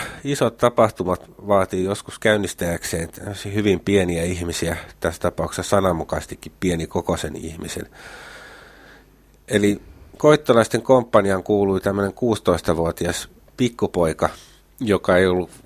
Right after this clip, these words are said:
karaistunut rintamalla, mutta oli tavallaan maskotti. Ja hän oli saavuttanut porukkansa aikuisten suosioita matkimalla taidokkaasti Chaplinia,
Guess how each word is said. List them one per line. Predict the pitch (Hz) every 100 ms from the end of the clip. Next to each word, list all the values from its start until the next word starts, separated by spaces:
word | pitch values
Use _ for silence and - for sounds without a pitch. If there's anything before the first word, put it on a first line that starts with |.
| -
karaistunut | - 113 107 95 - 87 95
rintamalla, | 120 113 87 80 73 76 - -
mutta | 82 - 90 - _ _ _ - -
oli | 85
tavallaan | 85 90 90 90 87
maskotti. | 98 107 101 - 78 - - 73 - - - - - - - _ _ _
Ja | 85
hän | 87
oli | 90 87
saavuttanut | 101 95 92 - 85 82
porukkansa | - 95 87 - 85 80 78 -
aikuisten | 95 90 85 78 85
suosioita | 80 95 87 - 71 69 76 - - _
matkimalla | 92 92 - 78 78 78
taidokkaasti | 95 92 80 - 76 76 -
Chaplinia, | - 95 - 82 71 67